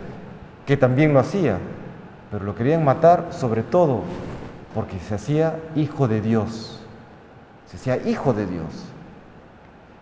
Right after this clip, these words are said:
Y es una verdad que el cristianismo siempre tiene que afirmar y que tenemos que afirmar en nuestras vidas. Si nosotros decimos que Jesucristo es hijo de Dios, entonces creemos en todo aquello que Él revela, en todo,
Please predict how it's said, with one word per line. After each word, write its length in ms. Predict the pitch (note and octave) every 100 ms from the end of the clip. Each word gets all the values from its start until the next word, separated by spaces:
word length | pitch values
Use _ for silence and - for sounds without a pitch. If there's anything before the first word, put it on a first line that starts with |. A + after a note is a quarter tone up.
| -
Y 80 | C3+
es 120 | D3
una 160 | F3
verdad 380 | D#3+ C#3 D#3 F3 - - - - - -
que 80 | C#3
el 60 |
cristianismo 720 | - B2 - A#2+ D#3+ D#3+ F3 E3+
siempre 420 | - F#3+ G3 D#3+
tiene 280 | D#3 C#3 C3
que 80 |
afirmar 380 | B2 A#2+ C#3+ F3
y 40 | A#2
que 100 | A2+
tenemos 320 | A#2 C#3+ D#3
que 80 | C#3
afirmar 380 | G#2+ A#2+ D3
en 80 | D#3+
nuestras 280 | C#3 - A2+
vidas. 440 | E3 D3+ F#2+ - - - - - - - - -
Si 140 | - C#3+
nosotros 600 | B2+ D#3 D3 D#3 D3 - - - -
decimos 360 | A#2+ C3+ C#3 C3
que 80 | B2
Jesucristo 680 | C3 C3+ C#3 D3+ D3 B2+
es 160 | B2+ B2+
hijo 220 | C#3 C3+
de 100 | B2+
Dios, 360 | B2 D3 D3 - - - -
entonces 520 | C#3 C3 E3+ F3+ F#3+ - -
creemos 480 | D3+ G3 G3 E3+
en 120 | D3 C3
todo 260 | F3 F3+
aquello 460 | E3+ F3 F#3 D#3+ -
que 80 | D#3
Él 100 | C#3
revela, 460 | C#3 D#3+ C#3 G2 F2 - - - - - - - - -
en 200 | C#3 C#3+
todo, 540 | A#3 G#3+ B2+ F#2+ -